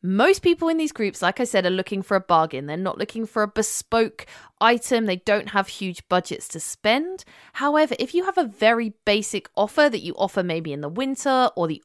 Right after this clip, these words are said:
off season, perhaps a simple version of one of the products that you offer, you could share these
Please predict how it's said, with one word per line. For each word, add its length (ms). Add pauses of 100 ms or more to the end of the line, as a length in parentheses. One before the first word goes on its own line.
off 180
season, 600 (320)
perhaps 340
a 60
simple 640
version 640 (280)
of 300
one 220
of 80
the 80
products 340
that 140
you 160
offer, 420 (440)
you 80
could 360
share 340
these 400